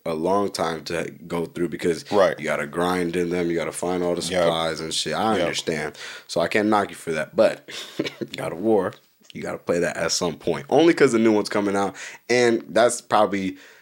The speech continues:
Speaker 1: top two video games ever created.
Speaker 2: Yeah, no, the first two from the PlayStation two or three or whatever, I played those. Those were hard.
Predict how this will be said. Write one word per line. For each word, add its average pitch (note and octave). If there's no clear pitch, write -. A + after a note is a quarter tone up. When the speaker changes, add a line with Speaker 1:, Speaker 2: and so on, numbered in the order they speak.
Speaker 1:
top A2+
two A2
video F#2+
games E2+
ever D#2
created. -
Speaker 2:
Yeah, A#2
no, G#2
the G2
first A2+
two G#2+
from G2
the F2+
PlayStation F2
two F#2+
or E2+
three F#2+
or F2
whatever, E2+
I F2
played F2+
those. E2
Those G2
were G#2+
hard. E2+